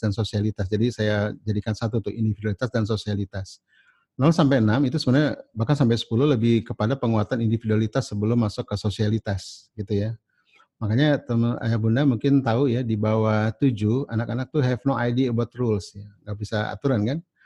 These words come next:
Dan kita juga ingat dulu waktu kita kecil baru bisa main games itu di atas tujuh kan? Ya kan? Baru bisa main tak umpet, main galasin ya. Eh, di bawah tujuh tuh belum bisa aturan yang rumit. Bahkan main tak umpet aja bisa, apa ya, bisa,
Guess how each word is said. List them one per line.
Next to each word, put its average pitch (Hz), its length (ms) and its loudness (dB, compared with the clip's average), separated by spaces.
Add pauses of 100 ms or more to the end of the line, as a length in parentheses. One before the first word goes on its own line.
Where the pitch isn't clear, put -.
(180)
Dan 131 240 4
kita 151 220 2
juga 131 180 6
ingat 139 220 4
dulu 127 180 4
waktu 120 140 -2
kita 113 240 -4
kecil 139 240 0
baru 113 240 2
bisa 110 240 2
main 113 320 2
games 120 320 4
itu - 160 -10
di 117 80 4
atas 110 180 0
tujuh 139 240 4
kan? 123 160 2 (680)
Ya 117 80 0
kan? 156 240 0
Baru 113 180 2
bisa 107 240 0
main 107 160 2
tak 110 160 -4
umpet, 117 640 2
main 104 160 -2
galasin 107 720 0
ya. 113 240 -4 (320)
Eh, 107 80 -4
di 123 160 0
bawah 147 160 2
tujuh 151 160 4
tuh 175 160 2
belum 123 240 4
bisa 123 240 0
aturan 120 320 2
yang 110 140 2
rumit. 120 340 2 (560)
Bahkan 147 240 0
main 131 160 4
tak 117 160 -2
umpet 117 320 0
aja 135 160 2
bisa, 110 280 0 (420)
apa - 340 -12
ya, 104 240 -4
bisa, 107 380 -4